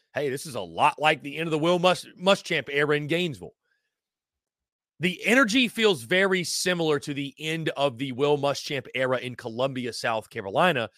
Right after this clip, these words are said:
as well. You know, it's one thing to lose games, right?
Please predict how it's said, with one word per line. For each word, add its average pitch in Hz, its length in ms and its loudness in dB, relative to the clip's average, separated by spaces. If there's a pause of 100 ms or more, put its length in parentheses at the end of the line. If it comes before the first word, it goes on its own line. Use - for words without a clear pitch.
(220)
as 98 220 -8
well. 98 400 0 (1600)
You 180 60 2
know, 220 120 12
it's 185 120 2
one 240 220 10
thing 277 180 4
to 214 80 8
lose 180 340 6
games, 117 540 -4 (720)
right? 123 240 4